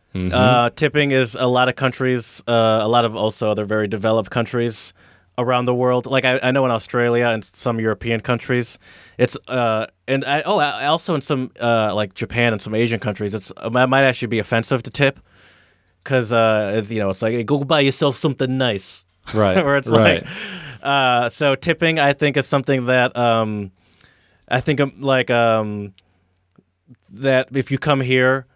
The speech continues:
Speaker 2: something you have to get used to, and maybe people might, you know, some Americans might, like, l-, look at you weird or, or, or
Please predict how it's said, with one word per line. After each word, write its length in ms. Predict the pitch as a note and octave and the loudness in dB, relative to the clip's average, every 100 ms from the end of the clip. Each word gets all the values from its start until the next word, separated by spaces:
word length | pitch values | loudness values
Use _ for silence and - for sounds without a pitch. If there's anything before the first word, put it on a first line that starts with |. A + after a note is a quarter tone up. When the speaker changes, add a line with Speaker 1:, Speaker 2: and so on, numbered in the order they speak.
| - | -8
Speaker 2:
something 340 | - B2+ C3 | -2 0 2
you 80 | B2+ | 2
have 100 | A#2+ | 0
to 80 | A#2+ | 0
get 140 | A2 | -2
used 300 | A2+ A#2 - | 0 -2 -2
to, 260 | C3+ C3+ C3+ | 0 0 0
and 180 | A#2+ A#2 | -2 0
maybe 240 | A#2+ A#2+ | 2 0
people 280 | A2+ C3 A#2+ | 0 0 0
might, 260 | A#2+ A#2 A#2 _ - _ _ | 2 0 0 _ -20 _ _
you 120 | C3 | -2
know, 80 | A#2+ | 0
some 200 | G#2 C#3+ | 2 2
Americans 500 | B2+ B2 A#2+ B2+ A2 | 2 4 2 0 -2
might, 140 | A2+ A2+ | 2 4
like, 300 | A2 G#2+ - - _ - | 4 2 -2 -20 _ -20
l-, 80 | - | -16
look 240 | G#2+ B2+ B2 | -4 -2 0
at 140 | - | 0
you 80 | C3 | 2
weird 320 | A#2+ B2 B2 | 4 4 4
or, 120 | A2+ A#2 | 2 2
or, 240 | A2 G#2+ | 0 0
or 320 | G2+ G#2 G2+ | 0 -2 -2